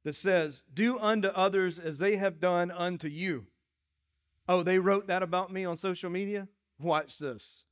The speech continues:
They said this about me in the public. Watch this. Oh,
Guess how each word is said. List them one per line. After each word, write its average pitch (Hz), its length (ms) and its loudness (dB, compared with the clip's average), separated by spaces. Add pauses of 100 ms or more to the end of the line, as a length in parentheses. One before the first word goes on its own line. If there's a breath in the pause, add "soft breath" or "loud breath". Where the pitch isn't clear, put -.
(1200)
They 180 200 4
said 196 400 2
this 196 220 0
about 185 340 2
me 196 400 0 (560)
in 165 180 -2
the 151 60 -6
public. 196 480 0 (680)
Watch 165 420 -2
this. - 560 -10 (760)
Oh, 170 360 0